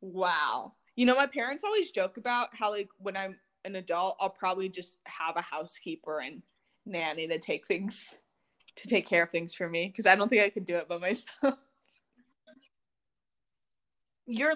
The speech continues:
Speaker 2: you would literally be like the
Speaker 1: Oh
Speaker 2: mother
Speaker 1: my
Speaker 2: in
Speaker 1: God.
Speaker 2: Parasite.
Speaker 1: Wait, I kinda love that for me. She's so
Speaker 2: <laughs> You know that
Speaker 1: unproblematic.
Speaker 2: scene?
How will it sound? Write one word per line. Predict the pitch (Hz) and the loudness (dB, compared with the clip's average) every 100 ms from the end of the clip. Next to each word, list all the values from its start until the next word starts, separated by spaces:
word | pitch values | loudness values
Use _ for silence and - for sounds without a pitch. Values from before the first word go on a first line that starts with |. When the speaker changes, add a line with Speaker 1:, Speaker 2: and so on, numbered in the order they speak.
| 247 | 2
Speaker 2:
you | 269 | -4
would | 277 247 | 0 6
literally | 240 269 302 | 8 6 4
be | 294 262 | -4 -2
like | 254 247 240 | 0 0 -4
the | 220 226 - | 2 6 10
Speaker 1:
Oh | 359 359 | 12 12
Speaker 2:
mother | 427 415 | 10 6
Speaker 1:
my | 392 | 4
Speaker 2:
in | |
Speaker 1:
God. | 330 | 2
Speaker 2:
Parasite. | 320 302 269 262 226 226 - | 2 2 2 0 -2 -2 -6
Speaker 1:
Wait, | 330 339 | -4 -4
I | 359 | -4
kinda | - 339 453 | -2 -2 -2
love | 302 247 254 | -2 -2 2
that | 247 - | 0 -2
for | 226 202 | -10 -10
me. | 196 190 240 254 | -12 -12 -14 -10
She's | - 320 | -6 -4
so | - 285 320 | 0 2 6
Speaker 2:
<laughs> | - 440 - | 8 8 6
You | 349 | -2
know | 427 349 | 0 6
that | 370 381 | 6 6
Speaker 1:
unproblematic. | 311 - | 2 -14
Speaker 2:
scene? | 320 311 | -16 -16